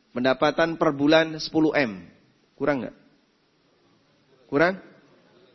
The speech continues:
Kurang. Seratus M?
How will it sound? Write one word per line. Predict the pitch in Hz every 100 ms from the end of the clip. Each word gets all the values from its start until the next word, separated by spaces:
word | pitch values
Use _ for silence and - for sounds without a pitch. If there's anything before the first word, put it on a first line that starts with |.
| _ _ -
Kurang. | 160 113 85 - _ _ _ _ _ _ _ _ _ _ _ _ _ _
Seratus | - 147 151 156
M? | 175 208